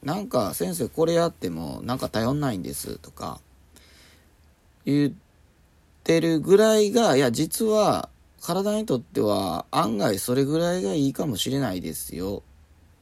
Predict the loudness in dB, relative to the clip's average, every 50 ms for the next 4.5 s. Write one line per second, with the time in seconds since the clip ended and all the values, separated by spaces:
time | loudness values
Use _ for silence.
0 | _ _ _ _ _ _ _ _ -20 -20 -20 -20 -20 -20 -20 -20 -20 -20 -20 -20
1 | -20 _ -20 -20 -12 -2 0 0 0 0 0 -2 -2 0 -2 -2 -2 -2 -4 -4
2 | -4 -6 -4 -2 -2 -2 0 0 0 0 2 0 0 0 -2 -4 -4 -2 -2 -2
3 | -2 -2 -4 -2 -2 0 0 0 0 2 2 2 2 2 0 -2 -4 -4 -4 -4
4 | -2 -4 -4 -4 -6 -4 -6 -6 -6